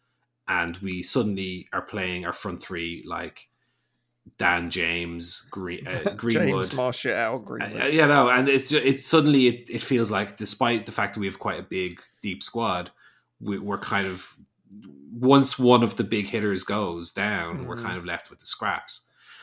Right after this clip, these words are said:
Speaker 1: Um, so to bring in Ronaldo just gives us an extra option, you know, that is, I, I, I, I never think it's a problem to have, have too many, too many players, right? You know,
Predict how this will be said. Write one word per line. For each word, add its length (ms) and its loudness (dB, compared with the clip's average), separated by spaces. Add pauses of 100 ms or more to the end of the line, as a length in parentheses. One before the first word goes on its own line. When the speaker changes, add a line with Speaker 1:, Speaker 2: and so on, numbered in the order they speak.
(340)
Speaker 1:
Um, 560 -2 (280)
so 160 -2
to 100 -8
bring 200 2
in 100 6
Ronaldo 800 -2 (600)
just 220 -2
gives 200 0
us 80 -6
an 80 -6
extra 280 -6
option, 420 -10 (160)
you 100 -12
know, 180 -6
that 260 -10 (520)
is, 180 -14
I, 180 -6
I, 140 -6 (180)
I, 200 -4 (100)
I 40 4
never 220 8
think 140 4
it's 80 -4
a 20 -12
problem 220 -6
to 60 -8
have, 120 -14
have 220 -14
too 160 -8
many, 420 -10 (720)
too 140 -6
many 180 -12
players, 400 -16
right? 140 -14 (300)
You 80 -20
know, 140 -20